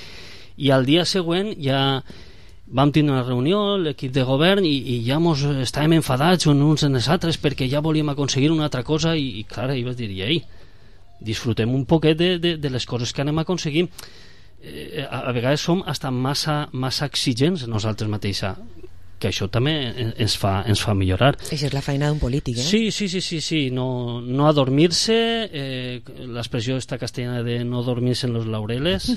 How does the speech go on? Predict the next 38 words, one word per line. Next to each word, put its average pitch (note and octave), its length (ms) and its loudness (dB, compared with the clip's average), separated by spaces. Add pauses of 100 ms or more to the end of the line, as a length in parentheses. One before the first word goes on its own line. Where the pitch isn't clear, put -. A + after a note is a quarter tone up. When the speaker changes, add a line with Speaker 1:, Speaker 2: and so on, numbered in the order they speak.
(100)
Speaker 2:
<laughs> - 200 -12
Speaker 1:
que, A#2 140 -4 (420)
que B2+ 160 -4
per A2+ 160 -2
sort B2+ 320 0
últimament A#2+ 540 -2 (100)
mos C3 420 -2
podríem A#2+ 380 0
dormir, A2+ 320 -4
però, G#2+ 400 -4
però G#2 260 -6
bé, G#2+ 160 -4
no, G#2+ 220 -2 (220)
no C3+ 100 4
és B2+ 80 2
el C3+ 80 6
Speaker 2:
Un, C3 80 8
Speaker 1:
nostre A#2 240 -4
caràcter. G2+ 240 -4
Speaker 2:
un A3 160 8
bon G#3 180 8
balanç, D#3 540 2
eh, D3 560 0
se - 300 2
Speaker 1:
Sí, D3+ 100 6 (640)
Speaker 2:
han F3 180 2
Speaker 1:
sí. - 0 -
Speaker 2:
pogut, F3 320 4
al D#3+ 100 4
final, D#3+ 540 4
eh, D#3 240 4
els D#3+ 160 -2
veïns E3 420 2
de D#3 80 6
Borriol D3 460 4
s'han D3 240 0
unit D3 320 -2
a B2+ 60 -8